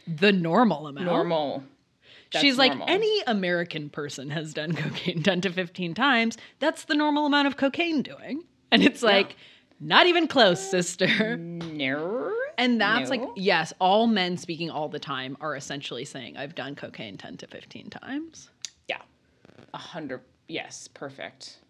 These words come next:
Speaker 2: Yes. Perfect reference. I agree. And I think, I mean, I don't know, like, culturally, like, I guess,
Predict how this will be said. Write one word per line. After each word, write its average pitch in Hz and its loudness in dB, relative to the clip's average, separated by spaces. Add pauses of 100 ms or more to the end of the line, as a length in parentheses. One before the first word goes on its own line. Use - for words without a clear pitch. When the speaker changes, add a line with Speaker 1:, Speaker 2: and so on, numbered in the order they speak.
(380)
Speaker 2:
Yes. - -10
Perfect 294 -10
reference. - -14
I 147 -4
agree. 139 -10 (500)
And 170 2 (1800)
I 381 -4
think, 302 -6
I 233 2
mean, 226 -2 (600)
I 339 0
don't 392 -2
know, 147 0
like, 208 -6
culturally, 285 -4
like, 254 -2
I 208 0
guess, 247 -6